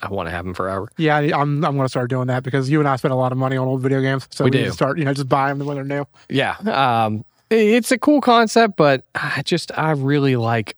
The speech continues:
Speaker 1: a cast. It's one of my favorite things about Final Fantasy six. Like, I loved that they tied things in together.
Speaker 2: Yep.
Speaker 1: It did take till the end, though, which is, you know, uh, you know, I mean, obviously, some things that, that's not a Final Fantasy six question, but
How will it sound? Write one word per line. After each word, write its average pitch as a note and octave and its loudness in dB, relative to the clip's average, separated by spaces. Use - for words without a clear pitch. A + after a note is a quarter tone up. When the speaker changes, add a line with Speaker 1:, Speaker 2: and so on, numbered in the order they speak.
Speaker 1:
a A2+ -4
cast. - -4
It's - -14
one D3 2
of B2+ 2
my A#2 0
favorite B2 0
things A#2 0
about G#2 -4
Final G2 -2
Fantasy - -6
six. - -8
Like, A#2 -2
I G#2+ -2
loved G#2+ -2
that G#2 -4
they A#2 -2
tied A2 -2
things G#2+ -2
in G#2+ -2
together. F#2+ -2
Speaker 2:
Yep. - -2
Speaker 1:
It F3 2
did F#4 2
take G4+ 0
till F#4+ 4
the F4 6
end, C4 4
though, G2 -2
which E3 2
is, F3+ 0
you D4 2
know, F#3 2
uh, E3 2
you G#3+ 2
know, D#3+ 4
I F#3 2
mean, F3+ 4
obviously, E3 2
some B2 0
things A2 -2
that, G2 -4
that's G#2+ -6
not G#2 0
a - -4
Final F#2 -2
Fantasy G2+ -4
six B2+ -4
question, F#2+ -2
but F#2 -4